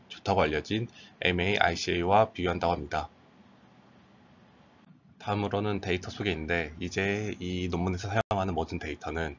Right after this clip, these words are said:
선행 논문들에서 쓰인 데이터를 가져왔으며 먼저 세미 시뮬레이티드 이이지 데이터를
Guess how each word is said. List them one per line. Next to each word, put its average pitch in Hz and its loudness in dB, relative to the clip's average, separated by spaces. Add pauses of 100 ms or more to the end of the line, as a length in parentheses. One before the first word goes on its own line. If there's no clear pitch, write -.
선행 117 -2
논문들에서 85 -4
쓰인 107 -2
데이터를 82 -2
가져왔으며 78 -2 (480)
먼저 92 4
세미 117 4
시뮬레이티드 107 0 (180)
이이지 98 0
데이터를 101 0